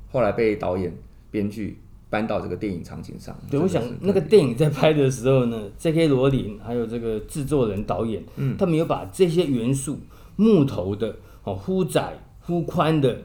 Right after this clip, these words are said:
Speaker 2: 哦，这个楼梯，
Speaker 1: 好细致。
Speaker 2: 还有黑色的外套，哦，还有这个古色古香的这种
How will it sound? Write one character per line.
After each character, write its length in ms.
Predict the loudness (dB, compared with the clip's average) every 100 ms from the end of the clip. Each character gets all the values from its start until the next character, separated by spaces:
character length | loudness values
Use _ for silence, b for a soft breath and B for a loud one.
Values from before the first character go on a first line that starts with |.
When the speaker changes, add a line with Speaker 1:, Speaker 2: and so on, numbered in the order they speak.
| -12
Speaker 2:
哦， 100 | -10
这 100 | -4
个 100 | -4
楼 200 | -2 -4
梯， 80 | -2
Speaker 1:
好 100 | -2
细 220 | -2 -4
致。 260 | -8 -10 -6
Speaker 2:
还 100 | 0
有 460 | 2 2 -2 -8 -14 b b
黑 240 | 2 4
色 220 | 4 2 2
的 80 |
外 200 | 2 0 0
套， 380 | -4 -6 -10 -20 -20 B B B B
哦， 100 | -8
还 140 | -2
有 60 | 0
这 100 | 0
个 100 | 0
古 220 | 0 -4
色 200 | 4 4
古 200 | 4 -4
香 320 | -2 0 2
的 200 | 2 2
这 60 | -2
种 340 | -6 -6 -6